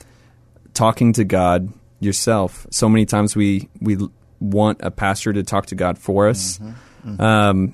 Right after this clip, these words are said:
Speaker 1: and, uh, I always urge people to just have a conversation with him yourself. And I'd share um, even when the scripture where Jesus talks to the woman at the well, he says, "God is looking for those who will worship him in spirit and in truth."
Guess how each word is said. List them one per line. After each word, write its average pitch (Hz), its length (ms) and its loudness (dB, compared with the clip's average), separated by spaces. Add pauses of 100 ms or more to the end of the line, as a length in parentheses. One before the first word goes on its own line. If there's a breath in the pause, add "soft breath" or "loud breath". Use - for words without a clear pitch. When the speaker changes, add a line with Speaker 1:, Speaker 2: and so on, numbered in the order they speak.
(120)
Speaker 1:
and, 104 440 2 (340)
uh, 95 300 2
I 113 140 2
always 110 380 2
urge 101 300 0
people 95 640 -2
to - 160 -4
just 104 220 -2
have 120 140 0
a 135 40 -4
conversation 113 640 -2
with 104 180 -2
him 104 100 2
yourself. 101 600 -2
And 104 180 0
I'd 104 180 -2
share 107 420 2 (400 soft breath)
um, 98 460 2 (160)
even 113 240 4
when 110 320 2 (100)
the 104 160 0
scripture 120 380 0
where 107 140 2
Jesus 104 360 -2
talks 107 240 0
to 110 60 0
the 101 80 0
woman 104 180 2
at 101 100 -2
the 95 80 -4
well, 98 320 2
he 107 100 -6
says, 98 180 -2
"God 104 220 0
is 101 120 -2
looking 104 300 -2
for 98 140 -4
those 101 360 0 (260 soft breath)
who 104 100 -2
will 95 80 2
worship 110 320 0
him 110 100 2
in 98 60 0
spirit - 840 0
and 107 200 0
in 98 100 0
truth." 104 480 -2